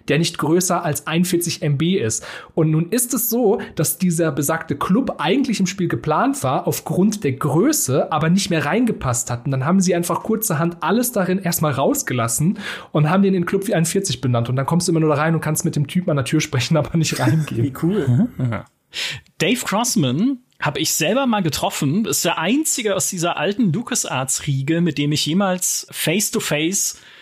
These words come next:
Speaker 3: reden konnte, als er mit Telltale die Sam und Max Adventures gemacht hat. Da haben sie ein Event gemacht in, in Wien, das weiß ich noch, wo ich hingefahren bin.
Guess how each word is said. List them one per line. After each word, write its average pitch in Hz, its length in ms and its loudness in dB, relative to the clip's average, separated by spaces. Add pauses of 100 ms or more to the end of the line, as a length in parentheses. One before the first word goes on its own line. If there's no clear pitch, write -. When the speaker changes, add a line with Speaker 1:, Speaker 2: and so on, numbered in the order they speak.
(220)
Speaker 3:
reden 151 460 2
konnte, 160 520 -2 (140)
als 151 320 -2
er 156 440 0
mit 147 260 0
Telltale 151 580 0
die 135 180 0
Sam 139 240 0
und 131 80 4
Max 170 220 0
Adventures 135 420 -2
gemacht 113 300 -6
hat. - 160 -18 (440)
Da 117 120 -2
haben 135 100 4
sie 151 100 2
ein 147 60 2
Event 135 240 -2
gemacht 196 260 0
in, 143 240 0
in 127 240 0
Wien, 196 480 2
das 151 140 -4
weiß 143 160 0
ich 170 60 2
noch, 151 200 -2
wo 135 60 -4
ich 127 80 0
hingefahren 139 500 2
bin. 139 320 0